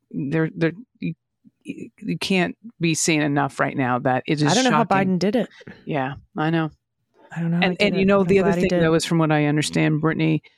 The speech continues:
Speaker 1: was smart enough when she was there, didn't say a word, did exactly what she was supposed to do. And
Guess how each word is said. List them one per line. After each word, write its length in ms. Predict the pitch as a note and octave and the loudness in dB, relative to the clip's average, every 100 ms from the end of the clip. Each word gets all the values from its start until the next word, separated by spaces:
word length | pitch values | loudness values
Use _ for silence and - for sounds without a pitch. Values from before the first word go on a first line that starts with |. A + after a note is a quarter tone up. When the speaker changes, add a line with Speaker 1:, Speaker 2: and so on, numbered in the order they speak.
| _ - | _ -2
Speaker 1:
was 120 | D#3+ | 0
smart 280 | F3 E3+ E3 | 2 2 4
enough 400 | D#3+ D#3 D3+ - | 2 2 0 0
when 100 | D3+ | 0
she 200 | - D3+ | 0 0
was 180 | D3+ | 0
there, 320 | C#3 D3+ D3+ D3+ | 0 0 0 -2
didn't 320 | D#3 D3 D3 | -2 0 -2
say 300 | - C#3+ C#3 | -2 -2 -2
a 160 | - C3 | -2 0
word, 540 | C3+ D3 D3 D3 D3 C#3 _ | 0 0 0 0 -2 -6 _
did 140 | D3 | -2
exactly 420 | C#3 C#3+ D3+ C#3 E3+ | -2 -2 -4 -2 -2
what 140 | E3 | -2
she 100 | - | -2
was 100 | - | -2
supposed 300 | - D#3 - | -2 -4 -6
to 80 | - | -4
do. 380 | D3+ F3+ G3 G#3 - - - - _ | 0 2 2 -2 -10 -20 -20 -20 _
And 180 | C#3 C#3+ | -2 0